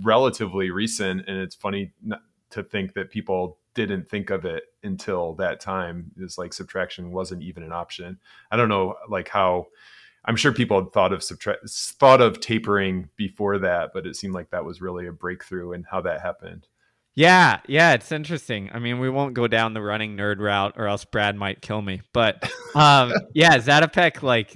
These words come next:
Speaker 2: that, that story, as far as I know, I, I remember it in one of his,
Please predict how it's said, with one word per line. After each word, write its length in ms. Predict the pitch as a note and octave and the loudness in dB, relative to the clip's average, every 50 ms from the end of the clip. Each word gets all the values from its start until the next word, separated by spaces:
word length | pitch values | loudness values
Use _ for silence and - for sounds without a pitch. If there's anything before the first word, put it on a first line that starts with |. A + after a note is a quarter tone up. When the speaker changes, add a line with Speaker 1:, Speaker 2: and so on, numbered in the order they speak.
| - A#2 | -4 0
Speaker 2:
that, 420 | B2 C3 C3 B2+ - - - A2+ | 2 2 2 2 -2 -6 -4 0
that 280 | A#2+ A#2+ B2 - _ - | 0 0 0 0 _ -12
story, 560 | - - - C#3+ B2+ B2+ B2+ B2 A#2 A2+ A2 | -18 -6 -2 0 2 4 4 4 4 2 0
as 140 | G#2+ - - | -2 -6 -4
far 220 | - C3 A#2+ A#2+ | 0 0 2 2
as 100 | A#2 A2+ | 2 0
I 160 | A2+ A2+ A2+ | 0 -2 0
know, 280 | A2+ A2 G#2 G2+ G2 G2+ | 0 -2 -2 -2 -2 -2
I, 200 | G2 G2 G2 G2 - - _ _ _ _ _ _ _ | -4 -4 -6 -8 -10 -16 _ _ _ _ _ _ _
I 80 | - A2 | -8 -8
remember 480 | A2+ G#2+ G#2+ A2 A#2 A#2+ A2 G#2 G2 | -6 -6 -4 -6 -6 -4 -4 -4 -6
it 100 | G2 - - | -6 -8 -10
in 60 | G#2 | -12
one 160 | G2+ G#2 G2+ | -10 -10 -8
of 100 | G2+ G2 | -8 -8
his, 260 | F#2+ F#2+ F#2 F#2 - | -8 -10 -12 -12 -16